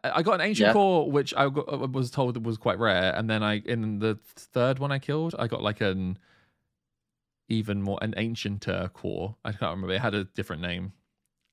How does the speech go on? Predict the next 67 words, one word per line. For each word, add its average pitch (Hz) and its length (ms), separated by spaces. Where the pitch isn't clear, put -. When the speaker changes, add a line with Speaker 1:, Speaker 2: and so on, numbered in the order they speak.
Speaker 1:
Um, 113 140
Speaker 2:
Yeah, - 120
like 113 100
a 117 60
bigger 110 220
one, 82 260
maybe. 82 200
Speaker 1:
Yeah, 87 340
yeah, 85 140
yeah, 80 80
yeah. 80 260
And 123 80
I 131 60
got 123 100
told 156 280
Speaker 2:
Okay. 143 120
Speaker 1:
they're 139 100
really 135 160
useful. 120 420
No 131 140
one 139 120
told 151 140
me 139 40
what 127 100
they 120 60
were 113 120
for 104 260
'cause 101 100
I 110 40
didn't 107 100
wanna 98 120
spoil 101 280
anything, 101 380
but 87 120
they, 104 200
I 104 140
got 101 160
told 104 120
to 104 60
hold 101 160
on 95 120
to 98 80
them. 95 120
They're 92 100
really 92 140
useful 92 540
in, 98 340
like, - 160
the 98 100
later 92 200
part - 160
of - 40
the - 60
game. 92 300
So - 140
I 92 40
was - 140
like, - 140
"Okay, - 140
cool." - 240
Um, 101 320
but 127 80
that 120 120
was 123 100
my, 117 200
my 107 100
triumph - 580